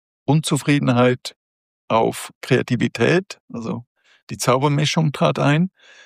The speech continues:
weil unzufrieden war ich ja. Und ich fand den Satz so langweilig,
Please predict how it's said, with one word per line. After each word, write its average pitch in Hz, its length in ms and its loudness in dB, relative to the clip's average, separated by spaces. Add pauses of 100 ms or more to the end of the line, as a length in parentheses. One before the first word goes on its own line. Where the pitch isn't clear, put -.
(160)
weil 117 120 -2
unzufrieden 127 540 -2
war 117 180 4
ich 139 100 -4
ja. 185 200 -2 (600)
Und 139 480 0 (220)
ich - 380 -4 (300)
fand 135 540 0 (400)
den 117 140 2
Satz 113 320 0
so 113 120 0
langweilig, 101 600 -4